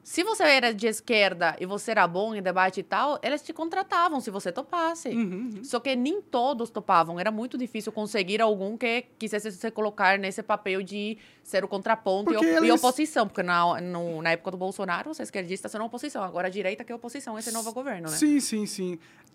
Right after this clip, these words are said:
Speaker 2: É, é, é difícil nesse sentido, né? Eu acho que
Speaker 1: Eles são conhecidos como uma rede bolsonarista de direita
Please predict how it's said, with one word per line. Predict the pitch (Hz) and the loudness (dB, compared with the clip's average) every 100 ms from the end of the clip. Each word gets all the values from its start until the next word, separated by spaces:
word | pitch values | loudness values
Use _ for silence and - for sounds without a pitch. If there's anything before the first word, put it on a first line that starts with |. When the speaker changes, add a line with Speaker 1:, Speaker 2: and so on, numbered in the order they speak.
| 480 | -2
Speaker 2:
É, | 226 269 302 - - - - - - | 4 8 8 6 -10 -20 -20 -18 -12
é, | 226 208 - - - - | -12 -12 -14 -12 -12 -10
é | 208 | -8
difícil | 240 - 262 240 - | -8 4 4 4 -2
nesse | 180 170 - | -2 -2 -4
sentido, | 190 156 185 170 165 | -8 -8 -8 -6 -4
né? | 170 180 180 175 | -2 -2 -2 0
Eu | 196 | 2
acho | 247 - | 2 0
que | - 330 339 330 262 202 165 - - - _ _ _ _ _ _ _ _ - - - | 2 6 8 6 6 4 2 0 -20 -20 _ _ _ _ _ _ _ _ -12 -12 0
Speaker 1:
Eles | 269 330 339 | 4 4 2
são | - 277 | 0 -4
conhecidos | 262 262 254 226 180 185 - | -2 -2 -2 -4 -4 -4 -6
como | - 254 202 170 156 | 4 4 4 -2 -8
uma | 185 233 | -2 0
rede | 226 190 170 | 4 2 0
bolsonarista | 175 247 285 254 214 175 160 175 | 0 2 2 -2 -2 -2 -2 -4
de | 165 | -4
direita | 165 165 190 202 165 | -4 -2 -2 -4 -8